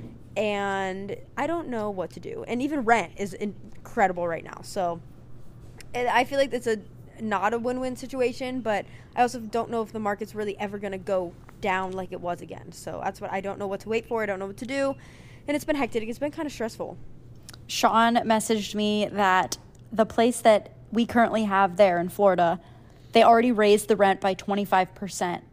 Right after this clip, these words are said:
Speaker 2: in the month that he's been living there. Like, not for him, but we w-, like, if we were to
Speaker 1: Right.
Speaker 2: sign, it would go up by hundreds of dollars already. He's like,
Speaker 1: Exactly.
Speaker 2: "This
Speaker 1: That's
Speaker 2: is
Speaker 1: what I'm
Speaker 2: insane."
Speaker 1: saying. So that's why I don't even know if that's worth it. So I don't know what to do.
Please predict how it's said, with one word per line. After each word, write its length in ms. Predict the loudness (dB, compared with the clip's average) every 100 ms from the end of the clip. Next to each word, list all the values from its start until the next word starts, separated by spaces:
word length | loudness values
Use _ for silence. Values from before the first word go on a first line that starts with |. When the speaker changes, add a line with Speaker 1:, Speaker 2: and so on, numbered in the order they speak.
| -10
Speaker 2:
in 240 | -4 -2 0
the 80 | 0
month 520 | 2 4 2 0 -2
that 100 | 0
he's 160 | 0 -2
been 180 | -2
living 280 | 0 0 0
there. 140 | 0 2
Like, 100 | 4
not 180 | 4 6
for 120 | 6
him, 260 | 8 8 6 -2 2
but 160 | 4
we 120 | 6 4
w-, 200 | 6 4
like, 180 | 4
if 140 | 4 4
we 100 | 6
were 140 | 6
to 80 | 6
Speaker 1:
Right. 100 | 8
Speaker 2:
sign, 360 | 8 8 6 4
it 160 | 2
would 160 | 0 4
go 160 | 6 8
up 160 | 6
by 120 | 4
hundreds 360 | 0 -2 -2 -4
of 60 | 0
dollars 360 | 0 0 0 -4
already. 440 | -4 -6 -10 -14 -20 -20 -20 -14
He's 200 | -6 0
like, 300 | 4 4 2
Speaker 1:
Exactly. 460 | -6 -4 -2 -2 0
Speaker 2:
"This 60 | 0
Speaker 1:
That's 80 | 0
Speaker 2:
is 60 |
Speaker 1:
what 60 | 0
I'm 40 |
Speaker 2:
insane." 300 | 0 2 0 0
Speaker 1:
saying. 80 | -4
So 80 | -4
that's 140 | -4
why 160 | -4 -2
I 80 | -2
don't 160 | -4
even 140 | -4 -6
know 100 | -6
if 80 | -4
that's 300 | -4 -4 -6
worth 200 | -8 -8
it. 200 | -10 -12
So 280 | -10 -6 -4
I 120 | -4
don't 140 | -4 -4
know 80 |
what 120 | -6 -6
to 80 |
do. 340 | -6 -6 -6